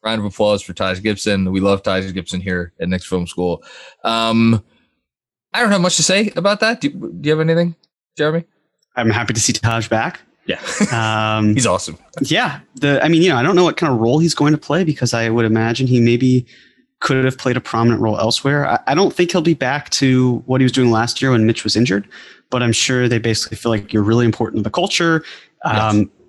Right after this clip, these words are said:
Speaker 1: Yes.
Speaker 2: you are an injury away from getting significant minutes, and he probably thought, "Great, I can live with that.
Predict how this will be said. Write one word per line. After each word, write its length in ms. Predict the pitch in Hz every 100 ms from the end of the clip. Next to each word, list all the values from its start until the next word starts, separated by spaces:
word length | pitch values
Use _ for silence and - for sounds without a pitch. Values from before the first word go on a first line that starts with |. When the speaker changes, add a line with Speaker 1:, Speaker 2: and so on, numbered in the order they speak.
| _ _
Speaker 1:
Yes. 120 | 123
Speaker 2:
you 160 | 120 120
are 140 | 117
an 80 | 117
injury 400 | 120 143 127 139
away 300 | 127 117 120
from 180 | - 113
getting 220 | 113 113
significant 480 | - 104 101 104 104
minutes, 460 | 120 123 - - - 120
and 400 | 110 104 101 -
he 200 | - 104
probably 280 | 104 98
thought, 180 | 104 -
"Great, 240 | 285 240 -
I 80 | 131
can 160 | 143 127
live 100 | 117
with 120 | 117
that. 220 | 120 -